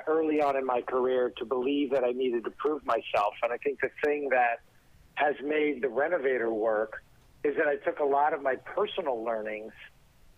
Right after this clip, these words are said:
uh, from making The Profit and was able to mature as a human being, um, uh, and as a, as a sort of a,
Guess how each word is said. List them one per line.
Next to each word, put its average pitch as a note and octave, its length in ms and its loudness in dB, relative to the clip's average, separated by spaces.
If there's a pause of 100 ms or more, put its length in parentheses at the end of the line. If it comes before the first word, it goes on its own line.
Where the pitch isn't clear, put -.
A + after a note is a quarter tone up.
(140)
uh, B2+ 460 4 (160)
from C3+ 200 0
making C#3 400 0
The C3 80 -2
Profit B2 640 0 (120)
and B2+ 400 -2
was C#3 200 0
able D3+ 300 0
to - 140 -4
mature D3+ 680 0
as A#2 120 -2
a B2 80 2
human C#3+ 340 -2
being, F3 460 -2 (120)
um, B2 460 2 (440)
uh, C3 260 4 (100)
and C#3 180 0
as C#3 280 2
a, C3 320 2
as B2+ 140 2
a B2+ 160 2 (100)
sort C3+ 180 2
of A#2 140 -4
a, A#2 260 2